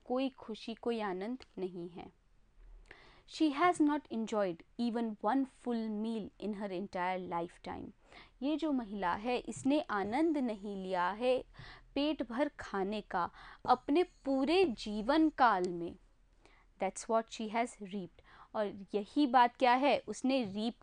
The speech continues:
की है, यानी कि यही फल उसने भोगा है। Her husband, अब ये जो महिला है उसके पति, an old man with a flowing beard, एक बूढ़े व्यक्ति हैं जिनकी एक बहुत लंबी दाढ़ी है। Says, ये बूढ़े व्यक्ति कहते हैं,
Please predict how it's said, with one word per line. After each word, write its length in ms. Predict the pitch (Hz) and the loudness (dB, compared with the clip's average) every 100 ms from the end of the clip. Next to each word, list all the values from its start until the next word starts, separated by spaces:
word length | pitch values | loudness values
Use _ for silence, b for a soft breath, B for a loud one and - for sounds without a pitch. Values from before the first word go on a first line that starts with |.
| - | -12
की 180 | 196 220 | -6 -2
है, 120 | 185 | 0
यानी 280 | 180 190 208 | 0 -2 -4
कि 120 | 277 | -4
यही 380 | 233 190 214 247 | 0 -2 -2 -6
फल 300 | - 208 185 | -2 -4 -4
उसने 360 | - 226 285 | -8 -4 -2
भोगा 480 | 294 - 185 170 175 | -4 -4 -6 -4 -6
है। 240 | 180 190 - _ _ _ B B B B B - | -6 -12 -14 _ _ _ B B B B B 2
Her 180 | 320 277 | 4 6
husband, 460 | 359 254 208 170 - B B B B | 4 4 -4 -4 -6 B B B B
अब 180 | 269 226 | 0 2
ये 140 | 302 | 2
जो 120 | 320 | 4
महिला 340 | 311 214 220 233 | 4 4 2 2
है 220 | 226 262 | 2 -2
उसके 240 | 240 - | -2 -2
पति, 460 | 240 247 247 190 226 _ b b - | 0 0 0 -4 -8 _ b b 4
an 160 | 294 - 302 | 4 4 2
old 220 | 370 359 | 4 4
man 320 | 254 220 233 | 4 4 0
with 120 | 214 | -2
a 60 | 226 | -4
flowing 440 | - 220 220 214 | -4 -4 -2 -4
beard, 260 | 190 170 165 _ | -2 -2 -4 _
एक 160 | - 240 | -8 -6
बूढ़े 380 | 185 202 214 277 | -6 -2 0 2
व्यक्ति 580 | 247 _ 214 208 _ 208 | 0 _ -4 -4 _ -8
हैं 260 | 202 233 214 | -6 -4 -4
जिनकी 380 | 208 208 269 | -6 -6 0
एक 300 | 269 285 - - B B - | 0 0 -4 -18 B B -10
बहुत 240 | 208 220 | -4 -2
लंबी 320 | 214 190 233 214 | -2 -4 -4 -2
दाढ़ी 360 | 180 160 175 | 0 0 -4
है। 260 | 175 190 - | -10 -12 -12
Says, 400 | - 240 208 247 - B B 240 | -4 0 0 -4 -14 B B -4
ये 80 | |
बूढ़े 320 | 214 233 240 254 | -2 0 2 2
व्यक्ति 320 | 240 - 254 | -2 -4 -6
कहते 360 | 247 202 196 | -6 -6 -8
हैं, 260 | 190 190 254 | -4 -4 -4